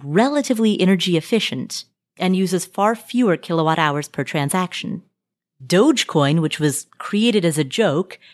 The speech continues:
and championed by Elon Musk, much to the chagrin of many people in the crypto community, uh, Dogecoin is actually among the most energy efficient.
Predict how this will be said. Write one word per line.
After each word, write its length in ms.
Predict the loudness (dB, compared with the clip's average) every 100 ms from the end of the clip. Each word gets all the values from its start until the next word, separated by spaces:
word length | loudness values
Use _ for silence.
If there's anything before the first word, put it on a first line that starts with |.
| _
and 240 | -2 0 0
championed 600 | 0 0 0 -2 -4 0
by 160 | 0 0
Elon 400 | 0 0 0 2
Musk, 380 | 0 0 -6
much 380 | -6 -4 -4 -6
to 100 | -4
the 80 | -2
chagrin 680 | -2 -2 0 0 0 0 -6 -8 -20 -20 _
of 440 | -2 0 0 -2 -4
many 280 | 2 2 2
people 500 | 0 2 2 2 0
in 260 | -2 0 0
the 360 | -2 -4 -6 -12 _ _ _ -4
crypto 320 | -2 2 0
community, 640 | 2 2 2 2 -4 -8 -12 _ _
uh, 180 | -8 -2
Dogecoin 480 | 0 0 2 2 4
is 140 | 2
actually 500 | 0 -2 -2 -2 -2
among 240 | 0 2 2
the 60 |
most 320 | 2 2 2
energy 320 | 0 0 -2 -4
efficient. 560 | -4 -2 -2 -4 -6